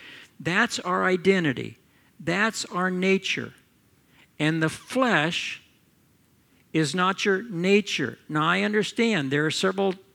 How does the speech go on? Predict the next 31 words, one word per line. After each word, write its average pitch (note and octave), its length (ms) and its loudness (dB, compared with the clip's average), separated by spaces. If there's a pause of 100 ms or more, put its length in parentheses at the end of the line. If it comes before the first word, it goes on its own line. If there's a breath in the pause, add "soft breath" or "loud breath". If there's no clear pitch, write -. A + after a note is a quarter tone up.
translations F#3+ 960 2
or E3 160 0
paraphrases D#3 920 0
out F#3+ 320 -2
there D#3 160 4
today. C3 320 0
The D3+ 100 0
New E3 200 2
Living F3+ 380 2
Translation, D3 760 -2 (280 loud breath)
the E3+ 180 4
N E3+ 160 2
I E3 160 2
V, F3+ 360 0
used E3+ 460 0
to E3 80 0
translate D3 640 -2
it C#3+ 160 -4 (320)
sinful G3+ 760 -2
nature. E3 680 0
It's E3+ 180 2
an E3 120 4
atrocious F#3 960 0
interpretation. E3+ 1080 -2 (260 loud breath)
It's E3 280 -2
not F3+ 260 0
a G3+ 80 2
translation F3 720 -2
of D3 100 -4
the D#3 120 0
word. F3 340 -2